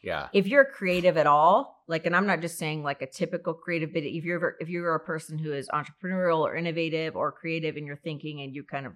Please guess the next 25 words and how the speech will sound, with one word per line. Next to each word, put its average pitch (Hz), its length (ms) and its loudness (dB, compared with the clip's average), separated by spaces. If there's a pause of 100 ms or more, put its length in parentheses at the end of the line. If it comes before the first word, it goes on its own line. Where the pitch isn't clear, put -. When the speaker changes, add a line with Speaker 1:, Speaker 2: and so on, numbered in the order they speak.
Speaker 2:
like 143 380 -4
those 139 240 -6
type 151 220 -8
of 151 80 -14
things, 143 380 -12 (360)
this 180 180 2
is 165 100 -2
a 156 40 0
must 147 340 0
read 135 320 -12
for 131 160 -10
you 123 280 -8
for - 200 -14
sure. 104 380 -4
Speaker 1:
Okay. 90 200 -2 (260)
Speaker 2:
Um, 147 440 2 (400)
but 190 360 10 (800)
it's 226 220 8
a 233 60 0
fascinating 185 580 6
book. 135 220 0
And 160 100 0
I 160 60 4
was 165 100 0
t-, - 160 -6